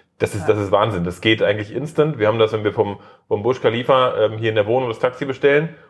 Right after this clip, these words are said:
Speaker 1: und runterfahren, steht's schon da. Also das ist wirklich, äh, Wahnsinn. Du brauchst nicht vorplanen. Das heißt, man braucht kein Auto. Und wenn man mal ein Auto braucht, kann man ein Taxi nehmen. Das ist wirklich ein super Vorteil.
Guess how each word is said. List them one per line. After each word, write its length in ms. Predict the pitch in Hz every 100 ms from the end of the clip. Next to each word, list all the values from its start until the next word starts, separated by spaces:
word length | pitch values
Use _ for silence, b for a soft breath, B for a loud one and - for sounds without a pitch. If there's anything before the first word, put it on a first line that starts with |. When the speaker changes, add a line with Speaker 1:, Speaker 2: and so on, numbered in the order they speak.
| B
Speaker 1:
und 160 | 120 113
runterfahren, 580 | 123 139 139 147 139 123
steht's 260 | 123 110
schon 120 | 92 90
da. 180 | 87 - -
Also 140 | 95 98
das 120 | 120
ist 140 | 120 113
wirklich, 500 | 113 127 120 - -
äh, 200 | 104 101
Wahnsinn. 340 | 107 123 123
Du 80 | 107
brauchst 280 | 104 110 117
nicht 120 | 95
vorplanen. 600 | 101 104 - 113 113 113 B B B _ -
Das 120 | -
heißt, 380 | 107 110 - - _ _ _ _ -
man 100 | -
braucht 220 | 226 262
kein 140 | 156
Auto. 420 | 139 147 165 214 - _ _ _ _
Und 100 | -
wenn 100 | 110
man 100 | 139
mal 100 | 139 135
ein 60 |
Auto 240 | 120 131 143
braucht, 320 | 127 131 147 - _ _
kann 160 | - 117
man 120 | 113
ein 40 | 110
Taxi 320 | 110 - 113
nehmen. 300 | 110 110 110 b b
Das 160 | - 120
ist 80 | 117
wirklich 260 | 110 107
ein 140 | 107 104
super 260 | 104 107
Vorteil. 420 | - 90 - -